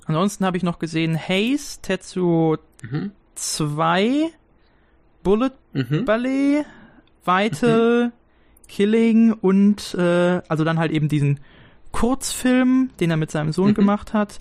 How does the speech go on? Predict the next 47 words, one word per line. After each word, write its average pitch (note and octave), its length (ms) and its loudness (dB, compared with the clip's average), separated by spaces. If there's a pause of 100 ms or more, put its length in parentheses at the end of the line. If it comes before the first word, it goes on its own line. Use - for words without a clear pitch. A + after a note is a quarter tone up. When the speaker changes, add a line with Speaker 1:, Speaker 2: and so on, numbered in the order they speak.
(140)
Speaker 1:
Ach, D3 120 -4
hatte G3 120 -2
ich A3 40 -6
den G3 120 0
Namen G3+ 200 0
überhaupt E3+ 220 -2
gesagt? D#3+ 260 -6
Abandoned F#3+ 560 2
Monster E3 560 0
heißt D3+ 300 -4
der. F#3 260 2 (540)
Dann F3 220 2
den, E3 360 4
Speaker 2:
Okay. D#3+ 240 0
Speaker 1:
äh, D3+ 40 -2
Prototyp A3 600 0
für - 80 -12
Tetsuo, G3+ 280 -2
den, D#3+ 200 2
äh, D3+ 60 0 (160)
A D3+ 60 -2
Phantom F3 300 -2
of D#3 140 -2
Regular F#3+ 300 0
Size F#3+ 300 -2
und F#3+ 180 4
hier F#3 100 0
den, E3 400 4 (280)
Speaker 2:
Mhm. C#3 120 -2
Speaker 1:
wie E3 60 6
hieß F3+ 160 0
der, D#3+ 160 0
Adventures E3 440 -2
of D#3 180 -4
Light E3 280 -2
Bulb F#3 260 0
Boy? F#3 320 0 (400)
Electric E3 420 -2
Rod - 180 -2
Boy. C3+ 320 -2
Speaker 2:
<laughs> - 0 -
Speaker 1:
So. D#3 200 2
Speaker 2:
Electric D3 440 2
Rod C3 180 -2
Boy, A#2 280 0
ja, A#2+ 180 2 (180)
ja. B2+ 200 -2